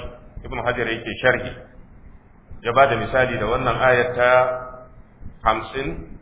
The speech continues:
ta Suratul Najm, "Wa annahu ahlaka adanil ula." Allah shi ya hallaka Adawan farko,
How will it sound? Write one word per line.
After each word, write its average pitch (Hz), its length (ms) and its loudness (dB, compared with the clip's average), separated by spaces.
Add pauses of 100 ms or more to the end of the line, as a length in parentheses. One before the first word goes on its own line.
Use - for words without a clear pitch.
(340)
ta 123 160 -4
Suratul 131 500 -4
Najm, 127 320 -2 (460)
"Wa 113 160 4
annahu 127 320 -2
ahlaka 123 400 -2 (220)
adanil 131 280 -2
ula." 151 400 6 (1300)
Allah 131 360 2
shi 135 80 -6
ya 135 160 4
hallaka 135 320 2
Adawan 143 640 8
farko, - 560 2